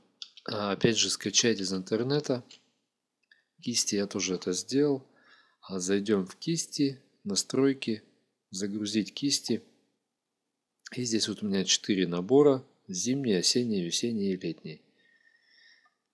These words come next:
А, это весна, это зима.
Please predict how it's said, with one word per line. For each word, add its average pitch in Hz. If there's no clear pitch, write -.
А, 82
это 95
весна, 123
это 101
зима. 110